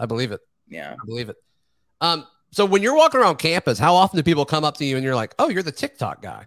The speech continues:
Speaker 1: How often does that happen?
Speaker 2: Uh, it's pretty sporadic and random. I would say when I'm going through a phase where I have a lot of views, it happens more often. Um, it can be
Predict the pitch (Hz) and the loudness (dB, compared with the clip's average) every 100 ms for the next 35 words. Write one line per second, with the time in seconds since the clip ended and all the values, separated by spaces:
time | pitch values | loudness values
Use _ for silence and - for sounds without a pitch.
0 | _ 147 170 175 151 131 135 117 117 - | _ 2 2 2 -2 -2 0 0 -4 -8
1 | - _ _ _ - - 127 127 127 113 | -18 _ _ _ -4 2 6 8 8 6
2 | - 156 165 - - - _ - 160 160 | 0 -4 -4 -10 -12 -14 _ -6 -4 -4
3 | 156 - - - 123 110 117 117 107 98 | -6 -8 -12 -8 -2 0 -2 -4 -10 -12
4 | 98 110 120 101 107 123 - 135 120 117 | -10 -8 -8 -6 -6 -6 -4 -2 -2 -6
5 | _ _ 117 120 113 110 110 107 - _ | _ _ -10 -6 -4 -4 -6 -8 -12 _
6 | _ 110 123 113 - 117 - 110 110 113 | _ _ -10 -10 -8 -10 -8 -6 -6 -6
7 | 104 104 104 107 107 98 101 104 117 147 | -4 -4 -6 -6 -6 -10 -16 -12 -12 -14
8 | - _ _ _ _ _ 110 120 113 110 | -20 _ _ _ _ _ -10 -6 -6 -8
9 | 110 117 110 101 107 - 135 156 151 _ | -8 -4 -4 -4 -8 -12 -14 -14 -20 _
10 | _ _ _ _ 98 95 101 - - 135 | _ _ _ _ -8 -8 -8 -12 -6 -6
11 | - 123 113 110 | -6 -8 -6 -8